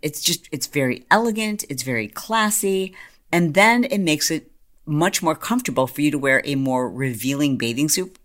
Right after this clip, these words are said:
Again, back to the thong that I was wearing. I wear a thong when I'm on vacation. I'm not gonna wear a thong around my kids. I'm not gonna wear a thong, like, around my parents or, like, at a pool with a bunch of, like, you know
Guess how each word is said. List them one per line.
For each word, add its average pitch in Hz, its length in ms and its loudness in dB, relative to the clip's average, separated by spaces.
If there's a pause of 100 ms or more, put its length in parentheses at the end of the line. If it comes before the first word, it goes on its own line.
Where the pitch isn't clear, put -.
Again, 143 320 2
back 123 320 2
to 156 180 2
the 170 140 0 (180)
thong 147 400 4
that 131 120 0
I - 20 2
was 127 160 -2
wearing. 127 280 -4 (560)
I 170 320 4
wear 143 320 4
a - 100 -2
thong 160 300 4
when 160 120 2
I'm 156 100 2
on 135 140 2
vacation. 127 500 -2
I'm 143 160 0
not 143 280 2
gonna 208 120 0
wear 247 140 4
a 254 40 2
thong 220 280 0
around 220 160 -2
my 233 120 0
kids. 95 460 0 (420)
I'm 143 200 4
not 131 180 4
gonna 175 160 0
wear 202 200 0
a 226 100 0 (160)
thong, 170 480 0
like, 160 240 -2
around 151 260 0
my 156 120 2
parents 156 760 0
or, 101 80 0
like, 135 220 0
at 127 160 2
a 123 60 -2
pool 160 380 -2
with 151 160 0
a 139 40 -6
bunch 135 240 -2
of, - 80 -16
like, 101 220 -4 (240)
you 139 120 -4
know 73 260 -6